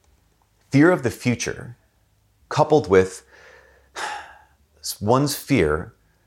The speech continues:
that they'll not have the ability to cope with that future. Say, I should say that again, maybe. It's fear of the future coupled with one's fear that they will not be able to cope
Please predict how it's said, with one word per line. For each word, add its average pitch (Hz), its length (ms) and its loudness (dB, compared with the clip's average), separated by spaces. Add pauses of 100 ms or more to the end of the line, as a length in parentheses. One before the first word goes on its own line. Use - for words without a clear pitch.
(220)
that 98 160 2
they'll 113 420 2 (260)
not 131 300 0
have 85 460 -2
the 95 80 0
ability 101 440 2
to 101 120 -10
cope - 480 -2
with 90 120 -2
that - 200 -2
future. 76 400 -12 (720)
Say, 110 180 4
I 98 80 2
should 90 140 -6
say 110 140 4
that 101 120 4
again, 107 180 0
maybe. 127 300 -4
It's 113 160 -2
fear 156 180 2
of 170 60 2
the 165 80 -4
future 95 380 -2
coupled 156 460 -2
with 92 320 0 (680)
one's 117 480 -2
fear 82 560 0 (280)
that 104 160 2
they 113 80 2
will 101 160 4
not 127 260 0
be 139 160 -4
able 104 260 0
to - 140 -8
cope - 400 -2